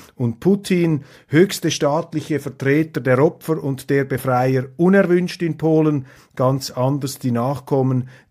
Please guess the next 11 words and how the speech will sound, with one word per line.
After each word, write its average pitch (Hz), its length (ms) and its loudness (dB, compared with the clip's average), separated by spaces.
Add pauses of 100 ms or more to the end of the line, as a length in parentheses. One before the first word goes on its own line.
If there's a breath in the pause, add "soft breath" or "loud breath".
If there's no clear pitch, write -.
der 123 120 2
deutschen 123 600 -2 (300 loud breath)
Täter. 170 540 0 (280 loud breath)
Ich - 160 -12
spreche 160 400 -4
da 156 100 0
etwas 139 260 -4
ausführlich 135 840 -2
im 170 140 -2
schweizerischen 147 680 -4
Daily 135 520 0